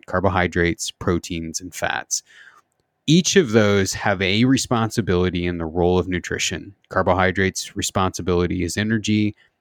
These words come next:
Fats' main responsibility is the transport of hormones and, um, fat-soluble vitamins. Protein's main responsibility is recovery and repair. Each person is going to need a varying amount of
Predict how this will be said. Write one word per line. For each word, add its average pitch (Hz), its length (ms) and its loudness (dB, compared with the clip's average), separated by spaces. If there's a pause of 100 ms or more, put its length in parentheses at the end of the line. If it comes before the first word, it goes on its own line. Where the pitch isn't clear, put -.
(160)
Fats' - 680 -4
main 95 260 -2
responsibility 92 840 -2
is 87 160 -10
the 92 100 -6
transport 92 720 -4
of 87 100 -8
hormones 90 760 -2
and, 85 460 -4
um, 82 340 -4
fat-soluble 90 600 -2
vitamins. 104 600 0 (380)
Protein's 113 460 4
main 98 180 2
responsibility 90 880 -2
is 85 160 -2
recovery 87 580 -2
and 85 100 -6
repair. 80 520 -6 (760)
Each 180 320 6
person 95 720 0 (180)
is 110 160 0
going 110 300 2
to - 120 -4
need 95 360 0
a 92 220 0
varying 107 1080 -2 (140)
amount 87 720 -2 (400)
of 92 160 0